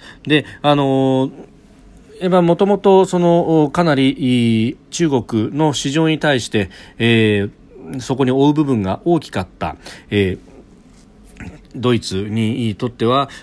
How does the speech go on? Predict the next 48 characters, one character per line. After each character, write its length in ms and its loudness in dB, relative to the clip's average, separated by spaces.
ま 280 -2
あ、 40 -4
あ 40 -4
の、 140 -4
中 200 -6
国 280 -6
と、 340 -2
ま 120 -2
あ、 40 -2
ビ 160 -8
ジ 80 -10
ネ 100 -4
ス 60 -12
の 100 -4
関 240 -6
係 160 -4
で 100 -4
は 120 0
維 60 -4
持 120 -4
を 80 -2
し 80 -12
た 140 -2
い 80 -6
と 260 -8
い 100 -4
う 120 -2
の 100 -8
が、 220 -6
ま 100 0
あ、 40 -4
か 100 0
な 80 0
り 80 -4
強 180 -2
か 80 -6
っ 40 -12
た 160 -12
と。 120 -20
え 160 4
ー、 40 4
折 120 2
し 140 -8
も 80 -2
で 80 -6
す 140 -12
ね、 240 -4
え 40 -6